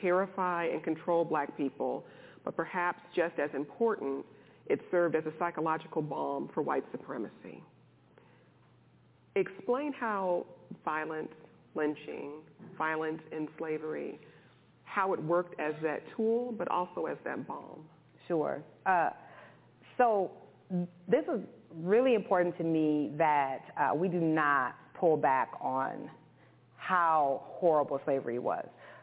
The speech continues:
Speaker 2: Part of the way that we have, uh, psychologically dealt with the lie at our founding is to downplay the atrocity of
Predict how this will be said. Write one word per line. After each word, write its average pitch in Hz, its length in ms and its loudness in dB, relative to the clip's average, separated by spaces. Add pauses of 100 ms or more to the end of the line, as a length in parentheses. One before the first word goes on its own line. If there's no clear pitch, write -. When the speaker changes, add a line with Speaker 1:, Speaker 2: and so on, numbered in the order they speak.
(120)
Speaker 2:
Part 233 280 4
of 226 80 0
the 202 80 4
way 170 240 6
that 143 140 2
we 170 140 4
have, 135 580 4
uh, 135 100 2 (100)
psychologically 160 760 2
dealt 143 600 2 (120)
with 143 200 0 (240)
the 151 160 -2
lie 147 640 4
at 226 100 2
our 139 220 2
founding 135 520 0 (280)
is 180 120 2 (120)
to 151 420 2
downplay 185 640 2
the 143 120 2
atrocity 139 520 0
of 127 80 -2